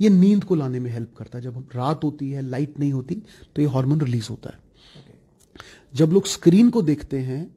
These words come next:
Speaker 1: स्क्रीन के अंदर बहुत ज्यादा, अ, ब्राइटनेस होती है, जब वो देखते हैं तो मेलेटोनिन हार्मोन रिलीज होता है। बहुत सारे बच्चे आजकल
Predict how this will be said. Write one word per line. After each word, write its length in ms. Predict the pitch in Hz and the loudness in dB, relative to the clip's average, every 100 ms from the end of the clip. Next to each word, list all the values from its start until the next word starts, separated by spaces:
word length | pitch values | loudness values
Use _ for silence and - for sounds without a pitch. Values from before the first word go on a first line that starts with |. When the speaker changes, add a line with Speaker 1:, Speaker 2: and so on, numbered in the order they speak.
| _ | _
Speaker 1:
स्क्रीन 420 | - - 160 170 | -12 -4 -2 -2
के 100 | 165 | -4
अंदर 180 | 156 156 | -6 -6
बहुत 420 | 127 113 160 131 | -8 -8 -8 -6
ज्यादा, 400 | 127 131 147 180 | -6 -4 -2 -2
अ, 100 | 180 - - - _ 120 | -4 -10 -20 -20 _ -6
ब्राइटनेस 720 | 123 120 151 175 180 185 - | -6 0 4 4 2 -4 -2
होती 260 | 131 123 139 | -8 -6 -6
है, 80 | 156 | -4
जब 200 | 151 123 | -6 -2
वो 140 | 143 226 | 0 2
देखते 300 | 185 180 160 | 2 0 -6
हैं 100 | 160 | -6
तो 80 | 151 | -4
मेलेटोनिन 440 | 127 131 127 131 | -6 -6 -8 -8
हार्मोन 280 | 120 117 117 | -8 -8 -10
रिलीज 220 | 120 120 | -12 -12
होता 160 | 139 185 | -10 -8
है। 60 | 160 | -4
बहुत 300 | 165 214 233 | -4 -4 -2
सारे 240 | 285 269 | 0 2
बच्चे 300 | 190 180 156 | 0 -2 -6
आजकल 480 | 123 127 - 120 | -4 -8 -8 -8